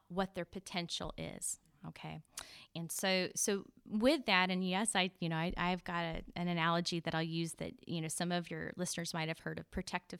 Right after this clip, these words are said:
factors and risk factors. And, um, one thing that helped, has helped me in the past in going to these opportunities is me knowing and also sharing with the person that I'm working with that there are these two truths,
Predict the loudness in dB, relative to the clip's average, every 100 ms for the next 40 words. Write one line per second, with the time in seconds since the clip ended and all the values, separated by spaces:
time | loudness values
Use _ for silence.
0 | -6 -6 -6 -8 -6 -4 -4 -4 -6 -6
1 | -2 -2 -4 -8 -6 -6 -8 -12 -12 -12
2 | -14 -10 -8 -6 -8 -8 -10 -8 -4 2
3 | 2 2 0 0 0 -2 -2 -8 -4 -2
4 | 0 4 6 6 4 0 0 0 0 -4
5 | -12 -14 -10 -6 -2 0 -2 -4 -6 -4
6 | -6 -6 -8 -2 2 2 2 0 -4 -10
7 | -16 -18 -16 -2 4 4 2 -6 _ 4
8 | 6 8 8 6 4 4 4 4 4 2
9 | 2 2 0 0 0 -4 -2 0 0 -4
10 | -12 -8 -6 -4 -4 -6 -8 -6 -4 0
11 | 2 2 0 0 0 -2 -4 -10 -20 _
12 | _ 2 4 2 2 2 4 2 2 0
13 | -4 -8 -8 -8 -8 -10 -10 -10 -6 -6